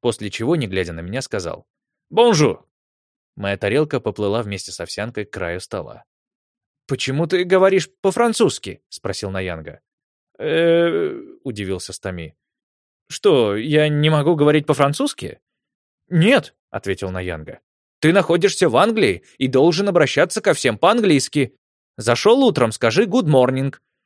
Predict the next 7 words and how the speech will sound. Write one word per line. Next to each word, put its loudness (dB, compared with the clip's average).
Вот -2
слышал, 2
как 0
Стас 0
сказал?» -2
«Я -2
английским -2